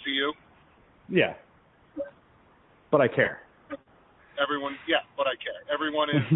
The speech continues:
Speaker 2: <laughs>
Speaker 1: everyone is gonna be there. Like, I still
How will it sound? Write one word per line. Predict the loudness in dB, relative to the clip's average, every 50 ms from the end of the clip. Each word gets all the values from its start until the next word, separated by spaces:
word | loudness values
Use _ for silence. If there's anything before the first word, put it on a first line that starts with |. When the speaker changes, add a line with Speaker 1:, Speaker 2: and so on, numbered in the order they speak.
| 2 4
Speaker 2:
<laughs> | 4 4 4 4
Speaker 1:
everyone | 4 2 2 0 -2 -4 -6
is | -8 -12 -12 -14 -16 -18 _ _ _ _ _ _ _ _ _ _ _ _ _ _ _ _ _ -6 -2
gonna | -2 0 0 -2 -4 -6
be | -8 -10 -10 -12
there. | -14 -20 -20 _ _ -20 _ _ _ _ _ _ _ _ _ _ _ _ _ _ _ _ _ _ _ _ _ _ _ _ _ _ _ -20 -20 -20 -20 -20 _ _ _ _ _ _ 2
Like, | 4 4 4 2
I | 0 0 -2 -4
still | -6 -6 -6